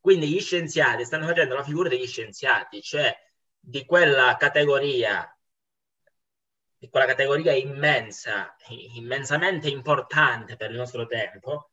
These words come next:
che ha deciso nella sua storia di togliere di mezzo una verità assoluta.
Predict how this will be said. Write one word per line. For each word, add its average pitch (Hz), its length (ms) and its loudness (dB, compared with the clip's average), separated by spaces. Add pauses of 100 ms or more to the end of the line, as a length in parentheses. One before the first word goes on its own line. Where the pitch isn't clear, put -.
(400)
che 180 300 2
ha 143 240 2
deciso 156 800 2
nella 123 280 -2
sua 139 240 -4
storia 123 680 -2 (180)
di 190 280 -4
togliere 151 460 2
di 226 120 -4
mezzo 135 600 -2
una 151 200 2
verità 165 340 2
assoluta. 120 680 -6